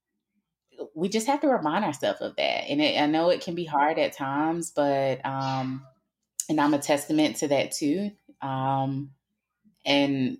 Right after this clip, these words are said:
it's just incredibly important for us to have these spaces where we can share these challenges that we face so that, again, other women and,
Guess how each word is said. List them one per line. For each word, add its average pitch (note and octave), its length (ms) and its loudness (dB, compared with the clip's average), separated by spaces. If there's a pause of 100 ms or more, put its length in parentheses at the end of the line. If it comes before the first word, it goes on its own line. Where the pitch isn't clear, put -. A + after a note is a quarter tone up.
(100)
it's C#3 280 -2
just D#3+ 180 -2
incredibly C#3+ 540 2
important C3 460 0
for B2 120 -2
us A#2+ 220 0
to - 80 -6
have C3 240 2
these B2+ 200 -2
spaces B2+ 500 -2
where B2 140 -2
we C3 160 -6
can B2+ 280 -4 (300)
share D3+ 540 4
these C3 220 0
challenges C#3+ 720 2
that B2 180 0
we B2+ 120 -4
face B2+ 440 -2
so B2 180 -4
that, A#2 340 0 (360)
again, C#3 380 -2
other C#3 260 0
women C3 600 -2 (120)
and, B2 540 -6